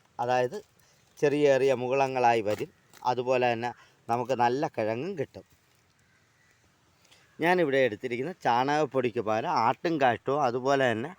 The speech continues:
നമ്മളെ ചാരമുണ്ടല്ലോ, വെണ്ണീർ, ഇതും കൂടി മിക്സ് ചെയ്ത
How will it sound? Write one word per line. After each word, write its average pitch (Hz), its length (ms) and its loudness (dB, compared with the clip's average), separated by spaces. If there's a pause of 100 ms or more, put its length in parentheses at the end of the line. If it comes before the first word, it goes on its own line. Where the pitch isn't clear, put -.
(600)
നമ്മളെ 127 420 2 (840)
ചാരമുണ്ടല്ലോ, 131 800 2
വെണ്ണീർ, 127 460 2 (340)
ഇതും 160 240 -2
കൂടി 147 200 2
മിക്സ് 107 360 -6
ചെയ്ത 113 220 2